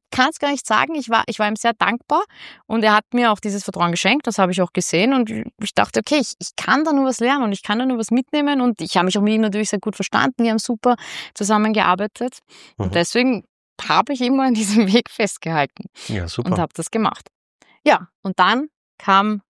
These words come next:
Speaker 1: der, die schöne Zeit von Corona, die die Veranstaltungsbranche natürlich sehr, sehr hart getroffen hat. Und er hat dann irgendwann gesagt, „Okay, ich will weg aus der Eventbranche, mich interessiert das nicht mehr.“ Er war eben auch im, im Videoproduktionsbereich noch tätig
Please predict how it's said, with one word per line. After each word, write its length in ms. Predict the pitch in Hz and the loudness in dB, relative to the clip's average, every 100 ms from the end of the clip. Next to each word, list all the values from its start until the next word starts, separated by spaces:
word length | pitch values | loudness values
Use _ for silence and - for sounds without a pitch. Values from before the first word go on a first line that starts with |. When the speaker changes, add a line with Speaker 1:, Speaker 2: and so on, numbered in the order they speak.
| _ _ _ - | _ _ _ -2
Speaker 1:
der, 480 | 180 175 170 165 180 - | 2 2 2 -2 -6 -6
die 100 | 185 | -4
schöne 300 | - 208 202 | 0 -2 0
Zeit 280 | 196 175 | 2 0
von 320 | - 180 170 - | 0 -4 -2 -6
Corona, 420 | - 185 175 208 220 | -4 0 4 4 2
die 100 | 185 | -2
die 80 | |
Veranstaltungsbranche 880 | 175 175 170 180 170 180 - 160 - | -4 -6 -4 -8 -8 -10 -8 -8 -8
natürlich 240 | 165 160 | -8 -8
sehr, 160 | - 160 | -4 -4
sehr 140 | 165 | -2
hart 220 | 156 151 - _ _ _ _ _ _ | -2 -4 -8 _ _ _ _ _ _
getroffen 480 | 185 180 214 - 254 | -2 2 2 4 4
hat. 160 | 247 - - - - - _ | 4 2 -10 -16 -18 -20 _
Und 600 | 220 214 208 208 202 190 | 4 6 6 6 4 4
er 160 | 175 180 | 4 2
hat 160 | 208 | 2
dann 120 | 220 | 0
irgendwann 260 | 214 208 208 | 2 0 -2
gesagt, 240 | 202 196 | -2 -4
„Okay, 320 | 180 - 208 214 _ _ _ | -4 0 2 0 _ _ _
ich 140 | - - | -8 -4
will 160 | 175 | -2
weg 300 | 175 202 - _ _ _ _ _ _ _ _ | -2 -4 -8 _ _ _ _ _ _ _ _
aus 260 | - 165 - | 0 0 0
der 180 | 175 170 | -2 0
Eventbranche, 560 | 175 226 - 220 214 - | 2 2 2 2 2 0
mich 80 | - | -12
interessiert 400 | - 170 202 202 | -10 -4 -2 -2
das 140 | 196 | -2
nicht 100 | 196 | 0
mehr.“ 220 | 190 185 | 2 0
Er 120 | - 160 | 0 2
war 120 | 160 | 2
eben 100 | 156 | 2
auch 120 | 156 | -2
im, 140 | 165 160 | -4 -4
im 280 | 170 160 | -4 -2
Videoproduktionsbereich 960 | 160 208 185 190 175 185 170 175 160 156 | -2 -2 0 -2 -2 -6 -4 0 0 -2
noch 100 | 165 | -6
tätig 340 | - 156 160 | -4 -2 -4